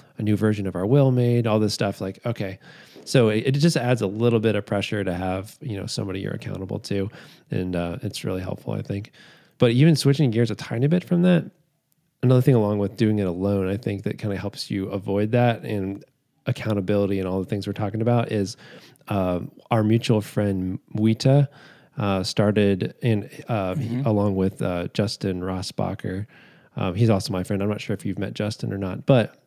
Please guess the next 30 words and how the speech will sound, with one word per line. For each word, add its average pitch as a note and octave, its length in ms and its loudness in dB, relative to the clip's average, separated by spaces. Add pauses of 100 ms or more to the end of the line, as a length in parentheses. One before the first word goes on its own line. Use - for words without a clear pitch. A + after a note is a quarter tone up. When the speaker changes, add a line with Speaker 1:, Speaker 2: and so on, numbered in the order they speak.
(120)
Speaker 1:
they A#2 140 2
just B2 160 2
started G2+ 420 0
this, G2+ 400 -2
um, G2 480 -6 (560)
uh, F2+ 420 -2
new A2 180 2
service A2 800 2 (120)
called G2 440 -6
Motivated G#2 600 0
Mornings, G#2 600 2
and A2+ 160 -6
it's - 140 -8
really E3+ 160 4
cool. A2 240 2
It's F#2 140 0
like A2+ 160 2
a, G2 260 2 (680)
it's - 140 -2
like A#2+ 140 0
a G2 240 0
Speaker 2:
Mm-hmm. C#3 100 -6
Speaker 1:
online C3 600 4
co-working B2 1120 0 (120)
experience, C3+ 580 0
basically, C3+ 400 2
that F#2+ 120 0
happens G2+ 360 -6
every G#2 240 -4
morning. A#2 460 0